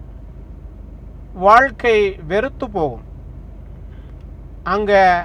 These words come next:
அமைதி இல்லாம போகும். அப்படிப்பட்ட சந்தர்ப்ப சூழ்நிலைகள்ல உங்களுடைய வாழ்க்கைய வாழலாமா, வேண்டாமா அப்படிங்கிற எண்ணத்திற்கு நீங்க வந்துருவீங்க.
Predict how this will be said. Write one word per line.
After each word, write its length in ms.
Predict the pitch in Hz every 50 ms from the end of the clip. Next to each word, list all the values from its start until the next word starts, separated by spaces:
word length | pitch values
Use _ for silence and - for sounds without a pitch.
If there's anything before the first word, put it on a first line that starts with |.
| - -
அமைதி 440 | - 190 190 208 240 262 269 277 262
இல்லாம 420 | 247 233 220 214 202 196 196 190 170
போகும். 400 | - - 156 143 127 120 - - - - - - - - - - - - - - - - - - - - - - - - - - - - - - - - - - - - - - - - - - - - - - - - - -
அப்படிப்பட்ட 680 | - 202 214 - - 233 226 220 214 - 220 196 - 208 202 190 190 190 190 196 -
சந்தர்ப்ப 540 | - - 214 220 247 277 277 277 - 254 226 -
சூழ்நிலைகள்ல 800 | - 226 226 226 214 208 202 196 190 180 190 190 196 208 214 202 - - - - - - - - - - - - - - - - - - -
உங்களுடைய 800 | - 202 220 220 208 208 208 196 190 190 185 175 170 160 - - - - - - 165
வாழ்க்கைய 760 | 175 202 226 247 269 262 - - 247 233 208 190 175 170 156 - - - - - - - -
வாழலாமா, 720 | 156 180 202 240 262 262 240 226 214 208 202 202 202 202 214 - - -
வேண்டாமா 680 | 160 180 196 220 226 208 208 202 196 190 190 190 208 - - -
அப்படிங்கிற 520 | - 185 175 - 185 180 175 170 165 156 156 147 135 127 143
எண்ணத்திற்கு 960 | 151 156 160 180 190 214 226 214 - 202 185 - - - 175 156 143 143 -
நீங்க 460 | 160 160 165 170 165 156 151 139 135 139 - 160
வந்துருவீங்க. 500 | 160 175 185 185 160 131 113 110 107